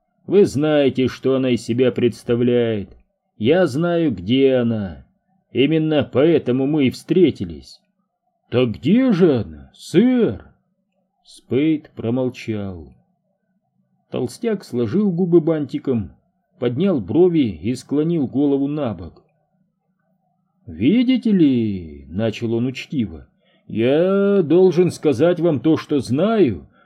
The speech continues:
а вы мне то, что знаете, не скажете. Это едва ли справедливо, сэр. Нет, нет,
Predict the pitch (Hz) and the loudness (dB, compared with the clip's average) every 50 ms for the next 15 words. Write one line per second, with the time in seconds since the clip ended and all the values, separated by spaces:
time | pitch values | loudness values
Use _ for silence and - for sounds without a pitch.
0 | _ _ - 98 117 123 127 151 160 160 156 147 147 143 139 135 127 120 113 - | _ _ -4 0 0 2 4 6 6 6 4 2 2 2 2 2 2 2 0 0
1 | - 131 131 120 - - 131 123 117 117 135 139 135 131 123 107 - 123 123 120 | 2 2 2 2 0 -2 -2 -2 0 0 0 0 2 0 0 -2 0 0 2 2
2 | 120 117 113 110 107 104 107 107 98 - - - 202 233 233 220 135 107 101 - | 4 4 2 2 0 0 -2 -2 -4 -6 -2 -2 0 2 2 0 0 -2 -6 -10
3 | - 82 73 - - _ _ _ _ _ _ _ _ _ - 113 151 180 185 180 | -12 -18 -18 -18 -20 _ _ _ _ _ _ _ _ _ -2 0 2 2 0 0
4 | - 170 175 170 170 165 156 143 127 110 90 98 151 214 180 139 156 196 220 226 | 0 2 2 2 4 2 2 2 0 -2 0 2 2 2 2 2 0 2 2 2
5 | 233 240 220 - - 196 226 240 220 208 139 107 127 156 214 240 247 233 202 156 | 0 -2 -2 -2 -2 0 0 2 2 0 0 2 2 2 4 4 4 4 4 4
6 | 123 104 92 - - - 190 226 196 143 110 95 - - _ _ _ _ _ _ | 2 0 -4 -8 -4 -2 0 2 2 0 0 -4 -8 -16 _ _ _ _ _ _
7 | - 123 156 180 165 151 135 123 107 113 127 147 151 143 131 120 110 92 80 69 | -4 0 2 4 4 4 2 2 0 0 0 0 2 2 2 2 0 -2 -6 -10
8 | - | -12